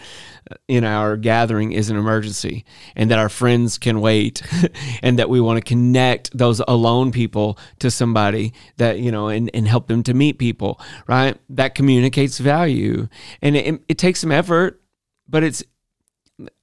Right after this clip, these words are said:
again, like, why are we here? A-, and so, um, all of that to say, those are the kinds of questions that you have to ask. What is it?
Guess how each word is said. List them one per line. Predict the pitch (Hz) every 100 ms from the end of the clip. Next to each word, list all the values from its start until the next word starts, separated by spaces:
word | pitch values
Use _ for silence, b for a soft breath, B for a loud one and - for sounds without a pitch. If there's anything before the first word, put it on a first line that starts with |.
| _
again, | 139 160 196 147 - -
like, | 143
why | 120 131 135
are | 151
we | 156
here? | - 202 69 - - - 123 B B B B B
A-, | 143 131 143 139
and | 131
so, | - 143 135 127 123 - 127
um, | 127 123 117 110 110 - _ _ _ _ _ _ _ _ _ _ _ _ 156
all | 170 180
of | 143
that | 135 123
to | 127
say, | 120 127 104 101 107 107 _ _ _ b b b b b
those | 131 151 180 170
are |
the | 139 131
kinds | 131 123 117
of | 113 -
questions | - 160 147 - 123 117 113
that | 113 98
you | 110
have | 110 95 92 -
to | - 95
ask. | 95 - - - - -
What | 117 117 123 139
is | 147 127 120
it? | 117 110